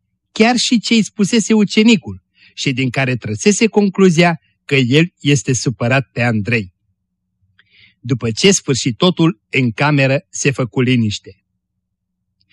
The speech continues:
"Domnule Cozima", începu iarăși Ana, "dumneavoastră ați jertfit atât de mult pentru Andrei.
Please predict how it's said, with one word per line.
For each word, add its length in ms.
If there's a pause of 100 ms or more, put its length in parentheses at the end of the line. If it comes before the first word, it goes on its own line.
(180)
"Domnule 420
Cozima", 500 (280)
începu 380
iarăși 360
Ana, 160 (680)
"dumneavoastră 800
ați 260
jertfit 420
atât 360
de 100
mult 220
pentru 360
Andrei. 560